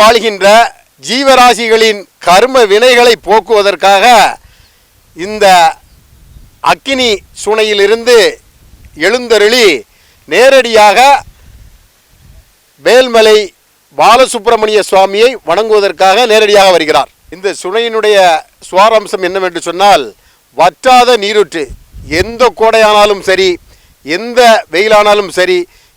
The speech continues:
எந்த மழையானாலும் சரி, பூமியிலிருந்து உயரத்தில் இருக்கின்ற இந்த மலை மீது உள்ள இந்த சுனையினுடைய தீர்த்தம் இங்கு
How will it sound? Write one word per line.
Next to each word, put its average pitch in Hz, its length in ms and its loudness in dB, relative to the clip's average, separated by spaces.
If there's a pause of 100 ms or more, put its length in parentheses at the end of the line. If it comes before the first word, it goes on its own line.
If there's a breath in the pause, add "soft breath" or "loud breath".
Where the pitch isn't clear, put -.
(140)
எந்த 247 340 -2
மழையானாலும் 208 640 2
சரி, 175 180 -2 (420 soft breath)
பூமியிலிருந்து 233 760 -4 (260)
உயரத்தில் 233 480 -2
இருக்கின்ற 208 340 -4 (560 soft breath)
இந்த 196 120 -4 (160)
மலை 220 200 2 (100)
மீது 247 260 -4 (300)
உள்ள 214 280 0 (140)
இந்த 196 200 -2 (100)
சுனையினுடைய 220 540 0 (180)
தீர்த்தம் 233 460 0 (520 soft breath)
இங்கு 220 180 -2